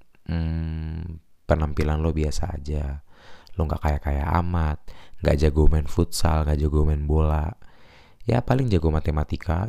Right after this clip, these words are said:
gitu ya. Nah, ntar lo cuman dicontekin, lo cuman jadi bahan contekan saat dibutuhkan, ya kayak gitu-gitu. Ya, itulah. Popularitas kadang-kadang tuh berbanding jauh dengan, apa ya,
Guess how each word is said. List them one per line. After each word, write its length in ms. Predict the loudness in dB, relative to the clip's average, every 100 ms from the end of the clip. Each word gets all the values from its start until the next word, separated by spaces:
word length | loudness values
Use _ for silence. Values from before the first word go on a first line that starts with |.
| -6
gitu 240 | -4 -4
ya. 160 | -4 -6
Nah, 80 | -8
ntar 400 | -2 2 2 0 -2
lo 160 | 0 0
cuman 320 | -2 -2 -2
dicontekin, 800 | -2 -2 0 -4 -4 -8 -8 -10 -16 -2
lo 80 | 0
cuman 400 | 2 2 0 -4 -14 -18 -20 -20 -18 -6
jadi 160 | 0
bahan 320 | 2 4 4
contekan 400 | 0 0 -2 -2
saat 240 | -2 -4 0
dibutuhkan, 640 | 2 4 2 0 -2 -2 -4
ya 80 | -6
kayak 240 | -4 -4
gitu-gitu. 560 | -6 -8 -8 -4 -4 -2
Ya, 240 | -2 -4 -14 -20 -20
itulah. 400 | -4 -2 -2 -4 -12 -12 -14 -18 -20 -20 6
Popularitas 640 | 10 10 10 4 2 2
kadang-kadang 480 | 2 2 0 -2 -2
tuh 320 | -2 -2 -2 -6
berbanding 480 | 0 2 2 0 -2
jauh 320 | 0 4 4
dengan, 320 | 4 -2 -4 -10 -20 -20 -18 -16 -4
apa 120 | -2
ya, 100 | -2